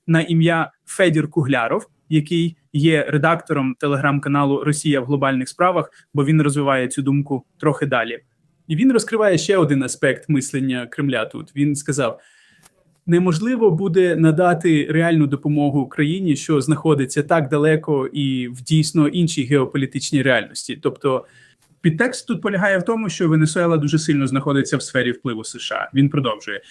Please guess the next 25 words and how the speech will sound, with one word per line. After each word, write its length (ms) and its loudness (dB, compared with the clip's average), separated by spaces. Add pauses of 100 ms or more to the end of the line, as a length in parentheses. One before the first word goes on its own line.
(120)
Це 140 2
технічна 640 0
та 120 -2
логістична 640 0
причина, 520 -10 (220)
але 180 2
є 160 2
також 300 0
політична. 680 -4 (260)
Путін 340 0
і 80 0
Трамп 400 0
наразі 360 0
мають 360 2
інше 300 -2
питання, 580 -6 (220)
яке 260 0
є 300 2
незрівнянно 680 2
більш 300 -2
нагальним 560 -2
для 80 -10
Москви. 460 -10 (300)
Це 140 0
Україна. 460 -2